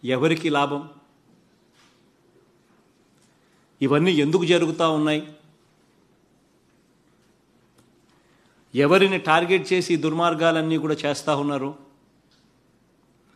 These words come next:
ఇవన్నీ కూడా ప్రజలు కూడా ఆలోచించాలి.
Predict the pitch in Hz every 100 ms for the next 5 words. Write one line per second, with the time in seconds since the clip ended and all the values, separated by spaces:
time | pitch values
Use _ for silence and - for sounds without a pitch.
0 | _ _ _ _ 131 135 165 180 175 160
1 | 147 120 - - _ _ _ _ _ _
2 | - 123 151 156 156 147 131 131 - 123
3 | - 113